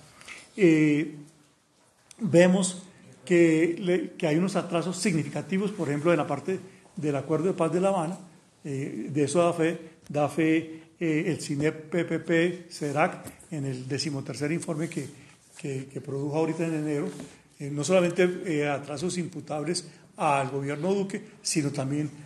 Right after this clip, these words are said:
a lo que, eh, va del gobierno actual. Y también en los artículos que vienen en camino,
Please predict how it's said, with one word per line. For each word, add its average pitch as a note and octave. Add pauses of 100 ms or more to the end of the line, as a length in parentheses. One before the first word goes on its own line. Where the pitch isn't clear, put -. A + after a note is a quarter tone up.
(180)
a D#3+
lo C#3
que, C#3
eh, C3
va C3+
del C#3+
gobierno C3+ (360)
actual. C#3+ (280)
Y C#4+
también F3
en D3
los C3
artículos D#3
que E3+
vienen D#3
en F3+
camino, F3+